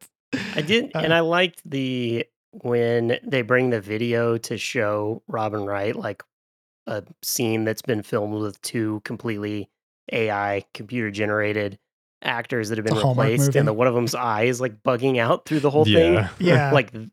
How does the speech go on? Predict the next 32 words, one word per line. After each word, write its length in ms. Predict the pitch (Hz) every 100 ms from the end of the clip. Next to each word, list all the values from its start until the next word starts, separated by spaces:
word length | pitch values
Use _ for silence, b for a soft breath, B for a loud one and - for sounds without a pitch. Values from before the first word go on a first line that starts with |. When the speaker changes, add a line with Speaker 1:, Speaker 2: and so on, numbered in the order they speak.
| _
Speaker 1:
that 320 | 127 151 175
was 180 | 165 135
funny. 360 | - 147 127 104
Like, 180 | 107 104
that's 260 | 131 131
the 120 | - 127
right 260 | 117 117
le-, 160 | 127 113
and 160 | 139 127
they're 160 | 143
all 180 | 139 135
like, 180 | 123 107
"Oh, 200 | 156 135
it's 140 | 120 139
amazing, 480 | 135 139 139 120
it's 140 | 117 -
amazing." 680 | 117 123 120 104 143 151 131
<laughs> 0 |
But 120 | 131
you, 160 | 151 123
like, 280 | 131 117 - _ -
you 120 | 131
just, 180 | 139 117
like, 160 | 120
see 280 | - - 127
that 200 | 127 247
<laughs> 20 | -
eye 380 | 240 - 247 -
twitch, 460 | 131 139 151 147 156
Uncanny 420 | 135 120 143 127
Valley 280 | 123 127 143
thing. 320 | 175 165